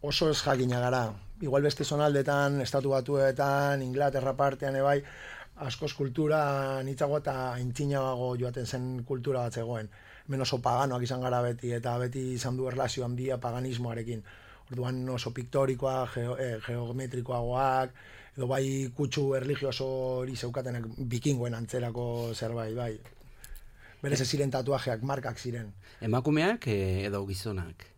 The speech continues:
Speaker 2: Emakumezkoak edo gizonezkoak?
Speaker 1: Zein
Speaker 2: Ze-,
Speaker 1: ta-
Speaker 2: zein joaten da?
Speaker 1: Gehien,
Speaker 2: Gehiago?
Speaker 1: ah, danetik dago.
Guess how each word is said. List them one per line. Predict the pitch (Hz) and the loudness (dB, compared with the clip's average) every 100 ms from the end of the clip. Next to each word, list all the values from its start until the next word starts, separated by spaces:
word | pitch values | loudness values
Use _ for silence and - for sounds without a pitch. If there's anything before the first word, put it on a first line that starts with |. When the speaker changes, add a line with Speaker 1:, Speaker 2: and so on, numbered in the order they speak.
| - | -18
Speaker 2:
Emakumezkoak | - 98 120 110 110 - 139 156 | -8 -4 -2 0 -2 -2 -2 -2
edo | 95 98 95 | -2 -2 -4
gizonezkoak? | 90 101 98 95 90 87 - - - - - - - - | -6 -6 -6 -8 -8 -8 -12 -20 -20 -20 -20 -20 -20 -16
Speaker 1:
Zein | - 131 | -4 -2
Speaker 2:
Ze-, | |
Speaker 1:
ta- | 120 120 | -2 -4
Speaker 2:
zein | - 117 113 98 | -2 0 2 2
joaten | 92 95 95 | 0 -2 -2
da? | 95 92 95 - - | -2 -4 -6 -12 -10
Speaker 1:
Gehien, | 135 135 147 190 139 | -2 2 6 6 6
Speaker 2:
Gehiago? | - - - | 0 -10 -4
Speaker 1:
ah, | 135 110 | -2 0
danetik | 131 143 143 123 | 2 2 4 2
dago. | 120 127 | 0 -2